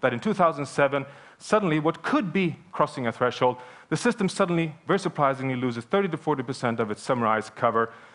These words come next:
And the drama is, of course, that when the system does this, the logic may change. It may get locked in an undesired state because it changes color, absorbs more energy, and the system may get stuck. In my mind, the largest red flag warning for humanity that we are in a precarious situation.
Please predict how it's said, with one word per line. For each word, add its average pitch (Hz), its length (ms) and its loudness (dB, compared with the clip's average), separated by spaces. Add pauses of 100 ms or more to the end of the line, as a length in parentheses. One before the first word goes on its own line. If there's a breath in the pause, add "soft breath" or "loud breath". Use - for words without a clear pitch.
(200 loud breath)
And 120 160 0
the 110 40 0
drama 175 440 2
is, 139 120 -2
of 139 120 0
course, 139 280 2 (280 loud breath)
that 120 100 0
when 117 120 0
the 117 60 0
system 175 360 -2
does 139 220 2
this, 131 360 -2
the 143 80 0
logic 156 460 2
may 131 100 0
change. 127 480 -4
It 107 120 -10
may 113 120 -2
get 110 220 -4
locked 147 320 -2
in 151 200 -2
an 131 120 2
undesired 131 460 0
state 117 420 -2
because 117 280 -8
it 113 60 -6
changes 113 320 -6
color, 180 380 0 (340 loud breath)
absorbs 123 360 0
more 151 260 0
energy, 127 420 -2 (300 loud breath)
and 131 140 0
the 127 40 2
system 120 520 -4
may 117 120 0
get 107 200 -4
stuck. - 320 -8 (260)
In 113 100 -6
my 160 140 4
mind, 156 340 0
the 120 60 0
largest 165 600 2
red 135 260 -2
flag 139 480 0
warning 123 280 0
for 120 160 -2
humanity 107 680 -2 (320 loud breath)
that - 280 -4
we 117 120 -4
are 127 240 4
in 123 60 -2
a 117 40 -6
precarious 107 480 -4
situation. - 480 -12